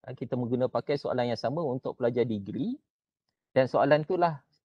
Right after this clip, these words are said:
kadang-kadang kita just modify sedikit sebanyak untuk dijadikan sebagai soalan diploma.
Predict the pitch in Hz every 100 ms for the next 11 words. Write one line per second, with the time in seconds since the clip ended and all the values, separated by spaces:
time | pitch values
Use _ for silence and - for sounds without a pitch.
0 | _ _ _ _ 127 131 143 156 143 -
1 | 135 139 - 120 127 - 127 123 113 117
2 | - 381 - _ _ _ _ _ _ -
3 | 110 110 131 180 127 127 135 113 113 117
4 | 117 139 127 - 113 113 - - 104 104
5 | 98 101 98 92